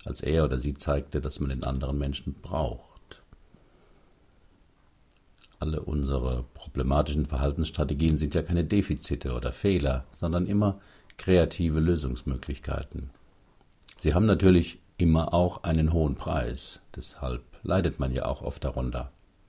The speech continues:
Aber im Köcher der eigenen Möglichkeiten ist das eben der beste Pfeil. Die zweite Ursache ist meist ein geringes Selbstwertgefühl.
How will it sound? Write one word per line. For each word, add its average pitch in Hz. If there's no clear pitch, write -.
Aber 90
im 87
Köcher 69
der 64
eigenen 65
Möglichkeiten 69
ist -
das 64
eben 67
der 71
beste 67
Pfeil. -
Die 78
zweite 90
Ursache 90
ist 87
meist 90
ein 87
geringes 82
Selbstwertgefühl. -